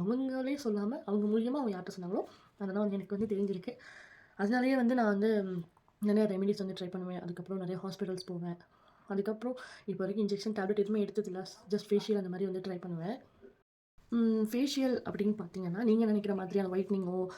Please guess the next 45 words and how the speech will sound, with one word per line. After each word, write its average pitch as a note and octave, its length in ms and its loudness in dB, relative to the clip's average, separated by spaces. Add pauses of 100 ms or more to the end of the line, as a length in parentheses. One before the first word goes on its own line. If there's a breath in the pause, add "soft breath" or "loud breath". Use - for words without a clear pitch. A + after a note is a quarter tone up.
(120)
அந்த G3 160 4
மாதிரிலாம் F#3+ 280 4
எதுவும் E3+ 160 -2
இல்ல. F3+ 60 2
ஹைட்ரா G3+ 360 2
ஃபேஷியல் F#3 280 -2
தான் F3 140 0
எடுப்பேன். G3 240 -2 (260 loud breath)
அதுவும் A#3+ 260 6
எப்படின்னு A3 240 6
பார்த்தீங்கன்னா, F#3 480 2 (240 loud breath)
இந்த G3+ 140 6
வந்து F#3+ 140 4
பிளாக் F#3+ 260 2
ஹெட்ஸ், - 120 -2
ஒயிட் F3 160 0
ஹெட்ஸ். F3+ 160 -4
Actually, A3+ 360 2
இது G3 60 2
எனக்கு F3 260 0
இது F3 160 -2
ஃபுல்லா, G#3 300 0
இது F#3 160 0
ஃபுல்லா, F#3+ 280 -2
இது F3+ 180 -8
ஃபுல்லாவே F#3 320 0
வந்து F#3 160 2
நிறையா F3+ 180 0
வந்து F3+ 180 -4
இருந்துச்சு. E3+ 180 -4
இந்த A#3 160 4
சின் A#3+ 340 0
கூட B3 300 -2 (300 loud breath)
இருக்கும். G#3 340 -2
இந்த G3+ 200 4
சைடுலாம் G#3 260 4
வந்து G3+ 140 4
நிறையாவே F#3+ 240 0
இருக்கும் F#3 260 0
எனக்கு. E3+ 180 -2
இப்போ G#3+ 160 0
கொஞ்சம் F#3 220 -4
கொஞ்சம் F#3 180 -4
தான் F3 80 -4
இருக்கு. F#3+ 280 -2